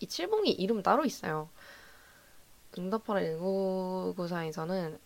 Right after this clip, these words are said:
이렇게 별명을 하나씩 주고, "아, 여기서 우리 나정이 남편을 찾아봐라." 이런 식의 구성을 이루거든요. 그래서 이 칠봉이가 성나정 남편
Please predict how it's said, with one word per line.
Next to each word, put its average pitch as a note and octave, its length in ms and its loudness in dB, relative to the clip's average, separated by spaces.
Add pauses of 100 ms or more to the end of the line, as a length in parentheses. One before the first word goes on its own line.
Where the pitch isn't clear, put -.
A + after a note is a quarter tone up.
이렇게 E3+ 140 -10
별명을 G#3+ 480 6
하나씩 A3 340 0
주고, F3 480 -4
"아, F3 160 4
여기서 F#3 400 2
우리 E3+ 160 2
나정이 E3 340 4
남편을 F3+ 1400 -2
찾아봐라." A3 640 0 (760)
이런 G3+ 300 4
식의 G3+ 340 0
구성을 E3 340 -4
이루거든요. E3+ 560 -6 (360)
그래서 F3 160 -8
이 D#3+ 180 -2
칠봉이가 G#3+ 1160 -2
성나정 G#3 460 0
남편 F3 560 -4